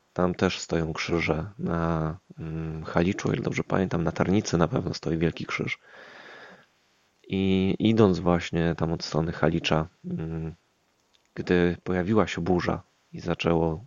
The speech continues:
błyskać nad nami, to z całą ekipą schodziliśmy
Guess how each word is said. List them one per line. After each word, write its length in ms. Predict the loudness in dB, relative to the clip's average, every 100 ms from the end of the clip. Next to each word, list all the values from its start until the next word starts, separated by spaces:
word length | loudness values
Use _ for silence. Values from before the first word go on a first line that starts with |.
| -4
błyskać 480 | 0 0 0 -4 -2
nad 120 | -2
nami, 380 | 0 0 -2 -6 -16 -20 -20 -18 -18 -16
to 140 | -16 -16
z 60 |
całą 340 | -2 2 4 2
ekipą 560 | -2 -8 -2 0 -2 -8 _ _ _ _
schodziliśmy 1040 | -6 -4 -2 -2 0 0 0 2 2